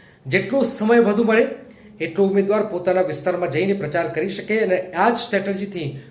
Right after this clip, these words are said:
કોંગ્રેસ પોતાની નવી સ્ટ્રેટેજી સાથે મેદાનમાં ઉતરી છે એ ચોક્કસ કહી શકાય. તારીખ નથી જાહેર થઈ,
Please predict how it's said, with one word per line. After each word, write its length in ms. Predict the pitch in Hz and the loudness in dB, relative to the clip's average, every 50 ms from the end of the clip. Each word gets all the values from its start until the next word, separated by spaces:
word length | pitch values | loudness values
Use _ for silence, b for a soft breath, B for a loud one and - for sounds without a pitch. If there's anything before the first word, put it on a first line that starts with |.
| B B | B B
કોંગ્રેસ 500 | - 170 180 185 190 214 247 - - - - | 0 2 2 2 4 2 2 2 0 -2 -4
પોતાની 280 | 190 190 190 190 190 190 | -4 -2 0 0 0 0
નવી 280 | 165 160 175 226 262 | -2 -2 0 0 0
સ્ટ્રેટેજી 400 | - - 196 175 180 185 185 180 | 0 -2 -2 -4 -4 -4 -4 -4
સાથે 260 | - 170 156 - 175 | -6 -8 -6 -6 -4
મેદાનમાં 520 | 165 160 147 139 156 156 156 160 160 - - | -4 -2 -2 -2 -2 -4 -4 -4 -8 -8 -8
ઉતરી 320 | 147 139 196 233 240 233 | -8 -4 -2 0 0 0
છે 320 | - 156 143 139 143 143 - B B B B B 160 | 0 -2 -4 -4 -6 -8 -10 B B B B B -10
એ 60 | 160 | -8
ચોક્કસ 540 | - - 165 156 - - 202 208 202 - - | -4 -4 -4 -4 -4 -2 -2 -2 -2 -4 -6
કહી 120 | - 156 147 | -4 -4 -4
શકાય. 380 | - - 143 139 131 120 113 - - - - - - - | -4 -6 -6 -4 -4 -4 -4 -6 -10 -16 -20 -20 -12 -4
તારીખ 340 | 143 147 160 196 202 196 196 | -2 0 2 2 0 -2 -2
નથી 160 | 196 185 196 | -6 -6 -4
જાહેર 240 | 190 185 175 185 185 | -2 0 0 0 0
થઈ, 280 | 185 180 196 208 202 | -2 -4 -6 -6 -8